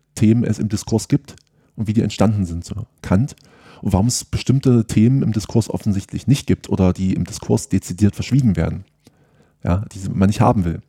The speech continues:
Also, ähm, ein berühmter Kant-Forscher, Ottfried Höffe, hat geschrieben,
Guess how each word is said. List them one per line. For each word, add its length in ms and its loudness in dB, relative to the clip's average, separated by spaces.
Also, 240 0
ähm, 340 2
ein 340 -2
berühmter 280 2
Kant-Forscher, 600 0
Ottfried 300 -2
Höffe, 260 2
hat 220 0
geschrieben, 640 0